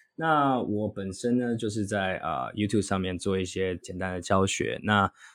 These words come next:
后来就开始一直在玩 X Infinity，因为本来就在玩 X Infinity，想说没有中文的教学，就开始教大家如何去做中文的操作。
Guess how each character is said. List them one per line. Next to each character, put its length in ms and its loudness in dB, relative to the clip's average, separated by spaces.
后 180 8
来 160 8
就 140 0
开 160 0
始 300 -6
一 80 -4
直 120 -4
在 140 -2
玩 260 -4
X 260 -4
Infinity， 380 -6
因 120 2
为 80 2
本 100 -2
来 140 -2
就 160 2
在 80 8
玩 140 2
X 240 -4
Infinity， 360 -6
想 160 -10
说 400 0
没 120 4
有 120 12
中 220 4
文 100 2
的 80 -2
教 220 2
学， 220 -8
就 300 -2
开 200 -4
始 200 -8
教 220 4
大 140 4
家 400 4
如 100 0
何 160 2
去 160 0
做 400 0
中 160 -2
文 100 0
的 60 -6
操 240 -4
作。 320 -8